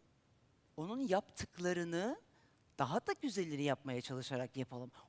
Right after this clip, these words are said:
Onu oradan aşağı indirmek beni daha başarılı kılmayacak ki. Arkadaşlarım bana diyorlar ki, "Ya sen ekrana çıktığında niye kendin gibi olmuyorsun? Benle konuşur gibi ol. Rahat ol."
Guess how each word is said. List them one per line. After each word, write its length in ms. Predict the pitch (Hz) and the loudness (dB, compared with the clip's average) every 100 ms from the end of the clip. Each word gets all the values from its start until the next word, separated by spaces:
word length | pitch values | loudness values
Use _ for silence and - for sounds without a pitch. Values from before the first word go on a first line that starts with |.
| _ - | _ 0
Onu 180 | 415 | 2
oradan 320 | 392 320 262 247 | 4 4 6 6
aşağı 400 | 247 - 233 214 | 4 4 4 4
indirmek 480 | 214 214 220 160 | 0 2 2 2
beni 200 | 226 240 | 2 4
daha 180 | 214 202 | 4 2
başarılı 400 | 180 - 180 170 | 0 -2 -2 -2
kılmayacak 680 | - 175 175 185 403 - - | -4 -2 -2 -2 -4 -4 -2
ki. 240 | 139 120 - - - _ _ | -2 -2 -6 -20 -20 _ _
Arkadaşlarım 560 | - 240 320 320 339 320 | 4 6 6 6 4 6
bana 180 | 311 302 | 6 6
diyorlar 340 | 320 349 311 | 6 6 6
ki, 140 | 160 - - - | 4 -6 -12 -2
"Ya 160 | 427 427 | 0 2
sen 140 | 370 | 2
ekrana 440 | 311 339 339 339 | 2 2 2 0
çıktığında 440 | - - - 311 320 | 2 -2 0 4 6
niye 260 | 320 403 | 8 6
kendin 540 | 466 - 185 156 165 165 | 4 4 4 4 0 0
gibi 180 | 151 151 | 0 2
olmuyorsun? 720 | 143 143 143 143 127 - 185 - - - - - | 2 2 2 0 0 -4 -8 -14 -20 -20 -4 10
Benle 340 | 311 359 330 | 10 10 4
konuşur 460 | 320 285 269 - 226 | 4 2 2 0 -2
gibi 220 | 180 151 | -4 2
ol. 180 | 156 147 - - - - | 4 4 -2 -18 -10 6
Rahat 380 | 349 392 415 277 | 8 8 2 2
ol." 160 | 294 | 0